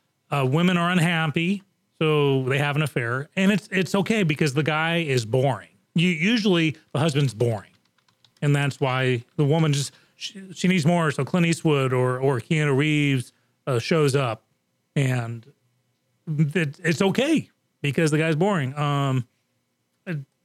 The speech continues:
never been a fan of that trope with romantic comedies. That's why my favorite romantic comedy was,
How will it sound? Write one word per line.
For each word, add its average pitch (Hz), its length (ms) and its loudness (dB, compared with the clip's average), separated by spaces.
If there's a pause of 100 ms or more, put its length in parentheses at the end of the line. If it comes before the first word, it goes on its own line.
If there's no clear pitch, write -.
(140)
never 247 300 2
been 262 160 2
a 196 40 2
fan 202 220 0
of 190 80 2
that 156 240 -2
trope 170 460 -2
with 156 160 -2
romantic 156 360 -2
comedies. 170 540 0 (320)
That's 208 180 -4
why 185 300 0 (160)
my 175 180 0
favorite 214 360 0
romantic 160 380 0
comedy 147 520 0 (920)
was, 131 500 0